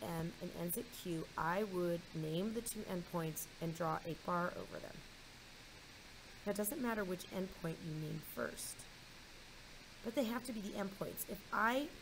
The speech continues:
use M P, that's talking about something different. M P is just from here to here. I wanted the entire segment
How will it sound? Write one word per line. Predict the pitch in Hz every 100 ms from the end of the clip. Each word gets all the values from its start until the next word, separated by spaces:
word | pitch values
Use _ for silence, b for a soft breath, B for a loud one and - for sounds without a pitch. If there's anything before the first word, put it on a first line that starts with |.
| - 208
use | 196 190 190 -
M | 202 196 196 196
P, | - - 277 208 180 -
that's | 196 226 -
talking | - 214 214 - 202
about | 185 170
something | - 165 175 165
different. | 220 - 165 - - - - - 202
M | 202 196
P | - 262 254 233
is | - 165
just | 170 160
from | 175 156
here | 160
to | 156
here. | 151 - - - - - - - - -
I | - 208
wanted | 233 208 185 170 165
the | 160
entire | 156 - - 175 165 160
segment | 156 - 160 160 156